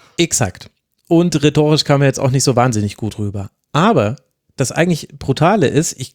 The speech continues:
glaub, ich hab da auch irgendwann mal einen Witz drüber gemacht im Rasenfunk,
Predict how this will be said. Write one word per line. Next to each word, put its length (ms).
glaub, 240
ich 80
hab 100
da 80
auch 100
irgendwann 280
mal 80
einen 120
Witz 180
drüber 220
gemacht 240
im 80
Rasenfunk, 480